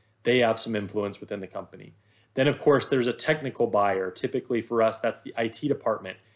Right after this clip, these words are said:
It doesn't mean that they're technical, but what it means is they are the ones who will throw you out on a technicality.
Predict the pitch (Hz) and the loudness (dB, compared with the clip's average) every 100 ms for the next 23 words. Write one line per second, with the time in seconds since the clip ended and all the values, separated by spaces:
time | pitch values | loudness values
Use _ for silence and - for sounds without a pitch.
0 | _ - 127 156 151 147 139 139 131 - | _ -8 2 2 2 0 0 2 0 0
1 | 107 - 160 165 135 - 113 110 120 120 | -2 0 -4 -4 -6 0 2 2 0 0
2 | 113 120 127 123 110 101 113 123 120 113 | 0 -2 -4 -2 -4 -2 2 2 2 0
3 | 110 113 110 - 113 104 - 123 117 120 | 0 -2 -2 -4 -2 -4 -2 0 0 -2
4 | 123 139 127 - 120 117 113 - - 107 | -2 0 0 -2 -8 -6 -6 -8 -10 -12
5 | - 107 101 95 - 170 135 - | -8 -4 -2 -2 -4 -4 -4 -6